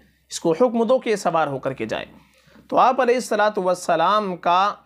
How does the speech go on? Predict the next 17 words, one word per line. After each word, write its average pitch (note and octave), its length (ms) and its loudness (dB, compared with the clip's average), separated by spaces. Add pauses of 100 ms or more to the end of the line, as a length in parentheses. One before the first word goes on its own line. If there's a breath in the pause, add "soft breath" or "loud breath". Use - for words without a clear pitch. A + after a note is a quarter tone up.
(180)
जो F3 140 -2
असल A#3+ 340 2
मकसद A3 460 -2
था G#3 80 4
वो F3+ 140 -2
ये F#3 200 0
था G#3 180 2
कि G#3+ 160 -4
मेरी E3 220 0 (100)
उम्मत B3 360 0
मशक्क़त F3 500 -2
से F#3 120 -2
बच C#3 160 -2
जाए, A#2 220 -2 (540 soft breath)
अपने D#3 260 0
आप A3 240 2
को A#3+ 120 0